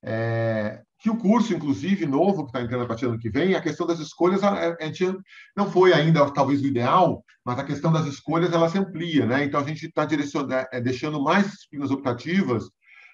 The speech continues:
para que o aluno, principalmente a partir da metade do curso, possa escolher o seu direcionamento. "Olha, eu quero ir mais pra linha societária." Eu quero, contabilidade societária, que é a contabilidade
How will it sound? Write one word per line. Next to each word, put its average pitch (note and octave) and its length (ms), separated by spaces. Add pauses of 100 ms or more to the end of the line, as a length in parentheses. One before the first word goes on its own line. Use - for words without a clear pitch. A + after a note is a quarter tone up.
(100)
para D#3+ 240
que G3+ 100
o G3 60
aluno, D#3+ 240
principalmente F#3 320
a - 20
partir D#3+ 340
da B2+ 120
metade B2 340
do A#2 140
curso, E3 420
possa F#3 280
escolher F#3 360
o F#3+ 60
seu G3+ 120
direcionamento. F#3 840 (340)
"Olha, F#3+ 220
eu E3+ 100
quero F3 180
ir F#3+ 40
mais F#3 260
pra G3 120
linha G3 160
societária." D#3+ 800 (320)
Eu A#2 100
quero, C#3 180
contabilidade C3 460
societária, C3+ 500
que C3+ 140
é C3 80
a B2+ 60
contabilidade A#2 840